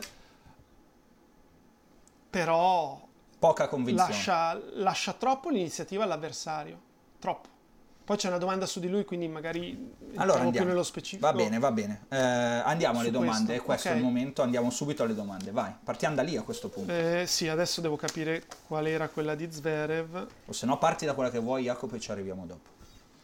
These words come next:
Speaker 1: Domanda su Zverev, visto, trovata. Ehm, scritta mentre stava giocando: "Come mai secondo voi da inizio carriera in ogni turno dello Slam fa una fatica pazzesca contro co-,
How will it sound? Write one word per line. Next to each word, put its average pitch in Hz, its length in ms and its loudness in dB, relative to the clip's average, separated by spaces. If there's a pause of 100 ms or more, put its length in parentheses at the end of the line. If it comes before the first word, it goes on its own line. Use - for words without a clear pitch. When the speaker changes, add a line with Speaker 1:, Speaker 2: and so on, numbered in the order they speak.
(800)
Speaker 1:
Domanda 220 340 6
su 214 160 0
Zverev, 165 360 4
visto, 156 380 0
trovata. 156 500 -4 (960)
Ehm, 175 500 -2 (1200)
scritta 202 460 4
mentre 180 380 2
stava 156 280 0
giocando: 160 840 -2
"Come 202 260 2
mai 240 200 4
secondo 185 400 0
voi 196 160 2
da 170 100 0
inizio 180 320 0
carriera 190 540 0
in 175 100 -2
ogni 175 220 0
turno 185 240 0
dello 180 180 2
Slam 175 240 0
fa 175 120 -4
una 160 120 -4
fatica 156 360 -8
pazzesca 170 500 -4
contro 156 320 -6
co-, 165 280 -8